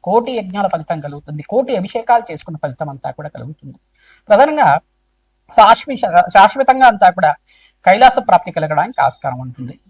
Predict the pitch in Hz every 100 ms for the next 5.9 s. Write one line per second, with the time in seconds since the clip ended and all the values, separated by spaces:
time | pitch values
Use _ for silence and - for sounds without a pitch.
0 | _ _ 180 262 285 220 - 214 294 -
1 | 320 311 294 302 208 190 196 165 165 196
2 | 190 175 170 151 156 156 143 131 - 143
3 | 123 120 131 165 170 190 175 151 156 156
4 | 151 139 156 185 135 139 165 _ _ 151
5 | 139 139 131 127 127 139 _ 165 185